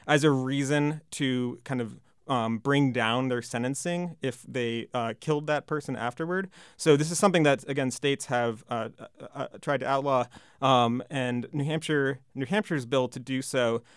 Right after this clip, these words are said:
um, had passed the House but been sort of watered down from its original version, and the Senate was trying to restore it to the version that would have really prevented this defense from being used. Um, so after some negotiation, that also came to, uh,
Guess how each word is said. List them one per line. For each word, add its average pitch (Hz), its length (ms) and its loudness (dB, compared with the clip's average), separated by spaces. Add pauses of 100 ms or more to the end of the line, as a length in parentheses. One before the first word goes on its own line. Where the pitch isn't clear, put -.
(160)
um, 120 300 0
had 143 500 4 (140)
passed 214 400 2
the 180 80 0
House 156 340 -2
but - 220 -6
been 139 100 -2
sort 143 200 -2
of 123 120 -4
watered 135 420 4
down 127 380 4
from 127 200 -4
its 117 120 -4
original 123 520 -4
version, 117 560 -4
and 120 340 -2
the 123 60 -8
Senate 147 360 0
was 120 140 -8
trying 127 220 -4
to 123 80 -6
restore 120 420 -4
it - 160 -6
to 117 380 -4
the 117 100 -10
version 123 400 -4
that 110 160 -6
would 123 140 -6
have 113 180 -6 (200)
really 135 260 2
prevented 127 640 -2
this 117 160 -6
defense 113 400 -6
from 117 120 -10
being 113 200 -6
used. 113 400 -8 (260)
Um, 120 320 2
so 143 140 -4
after 143 320 4
some 143 160 -2
negotiation, 120 720 -2 (240)
that 170 240 8
also 151 460 6
came 131 300 -2
to, 120 420 -4
uh, 120 140 -2